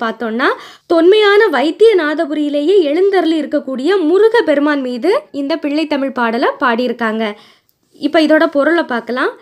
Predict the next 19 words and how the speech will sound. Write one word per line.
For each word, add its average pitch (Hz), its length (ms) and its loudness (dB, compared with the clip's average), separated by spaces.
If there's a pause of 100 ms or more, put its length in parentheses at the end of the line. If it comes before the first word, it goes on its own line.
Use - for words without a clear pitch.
செம்பொன் 381 720 2
அடிச்சிறு 277 720 -2 (280)
கிண்கிணியோடு 381 1000 2
சிலம்பு 440 640 0
கலந்தாட. 262 680 -2 (280)
இதில் 302 500 0
கிண்கிணி, 381 720 2 (220)
சிலம்பு 330 600 0 (140)
இந்த 294 200 0
இரண்டுமே 370 680 0
வந்து 269 460 -2 (200)
காலில் 403 680 2
அணியக்கூடிய 277 580 -6
அணிகலன். 254 800 -4 (240)
திரு 370 280 4
அடிகளில், 277 600 0
திரு 349 220 -2
கால்களில் 349 640 2 (280)
அணிந்திருக்கக்கூடிய 302 920 0